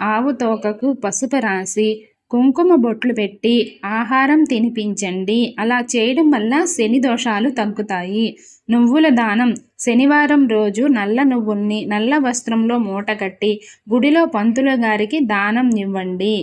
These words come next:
రాహుకేతువుల దోషం నివారణ కోసం నిమ్మకాయ దీపాలైతే వెలిగించాలి.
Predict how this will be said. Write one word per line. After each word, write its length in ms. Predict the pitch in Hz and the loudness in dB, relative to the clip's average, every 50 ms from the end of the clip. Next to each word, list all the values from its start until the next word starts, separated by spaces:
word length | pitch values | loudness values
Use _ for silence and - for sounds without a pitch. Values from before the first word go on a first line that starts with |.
| - - _ _ _ _ - | -6 -10 _ _ _ _ -4
రాహుకేతువుల 840 | 202 208 220 233 233 302 294 - 302 285 277 277 277 277 277 262 254 | -2 0 0 0 0 -2 -2 0 0 0 0 0 0 0 0 0 0
దోషం 460 | 202 208 214 220 240 233 - 269 254 240 | 0 0 0 0 0 0 0 0 0 2
నివారణ 480 | 214 202 202 202 202 214 214 220 220 214 | 0 0 -2 -2 -2 -2 -2 -2 -2 -4
కోసం 460 | 208 - 190 175 175 175 - 240 262 339 440 - - - - _ _ 220 | -4 -6 -8 -8 -8 -6 -4 -2 0 0 -2 -4 -10 -18 -20 _ _ -2
నిమ్మకాయ 540 | 220 233 254 285 302 302 311 277 254 240 | 0 2 2 2 2 2 2 2 2 2
దీపాలైతే 680 | 202 226 220 220 220 208 214 208 208 202 196 202 285 330 349 | 2 0 0 0 0 -2 0 0 0 -2 -2 -2 -2 -2 0
వెలిగించాలి. 680 | 277 226 214 208 214 208 196 190 - 175 170 180 202 294 | 0 -2 -2 0 -2 -2 -2 -4 -4 -6 -4 -2 -2 -2